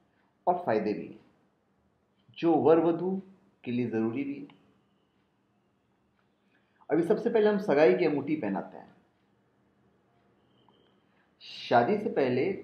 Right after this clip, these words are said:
की सबसे पहली रस्म होती है सगाई। हिंदू धर्म के अनुसार सगाई वाले दिन वर वधू एक दूसरे को बाएं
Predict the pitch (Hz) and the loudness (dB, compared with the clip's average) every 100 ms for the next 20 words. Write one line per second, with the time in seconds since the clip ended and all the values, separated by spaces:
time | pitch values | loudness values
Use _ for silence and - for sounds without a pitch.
0 | - - 139 - 190 - 156 143 151 156 | -16 -14 -8 -8 -8 -8 -2 2 2 0
1 | 151 156 135 135 147 151 - 98 90 - | -4 -8 -16 -16 -14 -14 -12 -6 -6 -8
2 | - _ _ _ _ _ _ _ _ _ | -16 _ _ _ _ _ _ _ _ _
3 | _ _ _ _ _ _ _ - 151 220 | _ _ _ _ _ _ _ -4 0 0
4 | 175 165 151 139 131 127 139 - 139 117 | 2 0 0 0 0 0 0 0 -4 2
5 | 151 165 123 113 143 147 151 160 135 147 | 2 4 2 2 0 2 2 4 2 0
6 | 139 131 127 123 147 139 185 - 113 147 | -6 -8 -12 -10 -8 -6 -6 -2 2 2